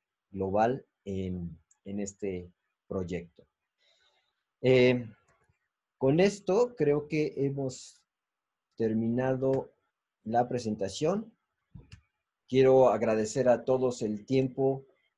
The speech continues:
dedicado. He puesto aquí un código Q R para que nos sigan en las redes sociales y que estén atentos a los siguientes seminarios.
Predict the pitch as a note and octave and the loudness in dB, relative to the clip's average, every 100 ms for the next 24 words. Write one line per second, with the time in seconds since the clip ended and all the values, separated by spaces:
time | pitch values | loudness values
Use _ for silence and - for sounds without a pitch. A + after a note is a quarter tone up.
0 | - G#2 G#2 A2+ D3+ D#3+ E3+ G#3+ A3 _ | -6 -4 -2 -2 2 2 2 -2 -6 _
1 | - C3 B2+ D3+ D3 C#3+ B2+ C3+ C3+ B2+ | -4 -2 0 0 0 -2 -4 -2 -4 0
2 | C3 B2+ A#2 A2+ - C3+ C#3 C3+ - A#2 | -2 -2 -4 -6 -4 0 0 0 -2 0
3 | G#2+ G#2+ G#2+ G#2 B2+ A#2+ A#2 G2+ G2+ G#2 | 0 -2 -6 -6 -4 -2 -2 -2 -2 -2
4 | A#2 A2+ A2+ G2+ B2+ B2 C3 D#3+ E3+ _ | -2 -2 -6 -6 0 0 0 -6 -10 _
5 | _ _ _ _ A2 - A2 G#2 - B2 | _ _ _ _ -12 -4 -2 -2 0 2
6 | A#2 A#2+ B2 B2 A#2 G2+ G2 - _ _ | 2 0 -2 -2 -4 -4 -4 -8 _ _
7 | - G#2+ A2 A2 A2 A2 G#2 A2+ C#3 D3 | -12 -4 -4 -2 -6 -4 -2 2 2 0
8 | E3 E3 | -6 -10